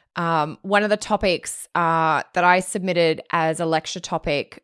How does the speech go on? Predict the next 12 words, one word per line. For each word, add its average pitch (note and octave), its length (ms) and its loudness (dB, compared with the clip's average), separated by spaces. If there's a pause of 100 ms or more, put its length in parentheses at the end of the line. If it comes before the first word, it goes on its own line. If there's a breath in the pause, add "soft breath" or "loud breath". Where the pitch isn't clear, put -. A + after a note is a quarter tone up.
(160)
option D#3+ 600 -4
was, E3 680 0
um, D#3 560 -4 (420)
on G3 100 0
the F#3+ 80 -2
terms, F#3+ 680 0
the F#3+ 100 -2
Egyptian F#3 380 -4
terms F3 340 -4
of D3+ 80 -10
the D#3+ 80 -4
planets. E3 680 -4